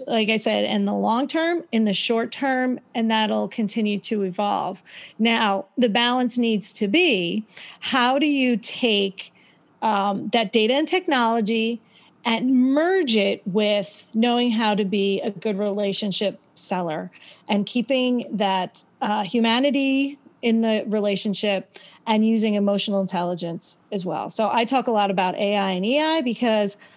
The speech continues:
I think if you're all about this old school relationship selling, you've missed the boat.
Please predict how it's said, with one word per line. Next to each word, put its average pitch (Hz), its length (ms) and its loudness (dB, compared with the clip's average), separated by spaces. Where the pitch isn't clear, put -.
I 240 100 2
think 247 220 2
if - 120 -2
you're 233 280 2
all 285 640 2
about 233 580 2
this 240 280 2
old 254 220 2
school 277 260 2
relationship 247 600 2
selling, 302 540 2
you've 214 160 2
missed 247 260 2
the 240 80 0
boat. 202 380 0